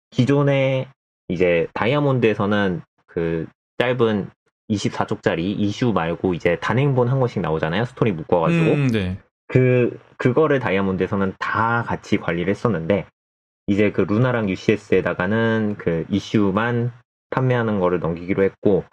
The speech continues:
Speaker 2: 예.
Speaker 1: 그 단행본들, 그 기존에 책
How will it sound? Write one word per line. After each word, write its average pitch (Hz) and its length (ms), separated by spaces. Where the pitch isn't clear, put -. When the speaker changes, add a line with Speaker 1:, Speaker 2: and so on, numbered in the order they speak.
Speaker 2:
예. 90 320
Speaker 1:
그 87 360
단행본들, 98 760
그 - 100
기존에 85 380
책 - 260